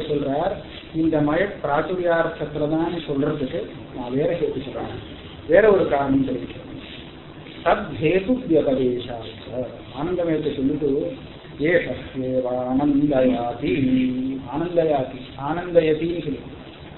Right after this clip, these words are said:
ஏஷகான்னு புல்லிங்க நிர்தேசம் இருக்கு. அதனால ஆனந்த மயத்தை தான் ஏஷகான்னு நம்ம சொல்லுவோம். ஏஷகா ஆனந்தமயகா, எல்லாரையும்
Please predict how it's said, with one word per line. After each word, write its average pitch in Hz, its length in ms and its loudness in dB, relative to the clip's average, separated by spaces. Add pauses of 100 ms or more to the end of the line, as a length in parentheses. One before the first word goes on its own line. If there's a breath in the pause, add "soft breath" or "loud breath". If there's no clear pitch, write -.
(260)
ஏஷகான்னு 185 540 4
புல்லிங்க 190 340 -2
நிர்தேசம் 151 480 4
இருக்கு. 139 200 -2 (640)
அதனால 156 320 4 (120)
ஆனந்த 190 380 -2 (100)
மயத்தை 175 460 2
தான் 185 280 2 (480)
ஏஷகான்னு 156 520 4
நம்ம 135 220 2
சொல்லுவோம். 127 340 -4 (260)
ஏஷகா 170 400 2 (200)
ஆனந்தமயகா, 139 720 0 (1120)
எல்லாரையும் 156 920 2